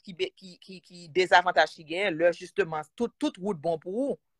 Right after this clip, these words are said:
jan l pase l pase, enh, nenpòt jan sa, e l ye. Èske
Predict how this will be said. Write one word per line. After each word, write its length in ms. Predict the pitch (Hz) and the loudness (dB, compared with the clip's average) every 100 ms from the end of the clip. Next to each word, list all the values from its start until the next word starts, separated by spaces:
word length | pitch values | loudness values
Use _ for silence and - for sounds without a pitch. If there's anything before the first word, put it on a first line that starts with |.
| _ _ 165 | _ _ 4
jan 200 | 262 285 | 4 6
l 40 | |
pase 280 | 285 247 185 | 0 0 -4
l 80 | 175 | -2
pase, 340 | 165 - 269 214 | -2 -4 -8 -8
enh, 140 | 190 | -6
nenpòt 260 | 220 254 190 | -4 -4 -4
jan 140 | 180 175 | -6 -4
sa, 140 | 175 156 | -2 -2
e 100 | 147 | -6
l 100 | 147 | -10
ye. 140 | 277 151 _ _ _ _ _ _ _ _ _ _ _ _ _ - | -10 -10 _ _ _ _ _ _ _ _ _ _ _ _ _ -6
Èske 300 | 190 - | -6 -4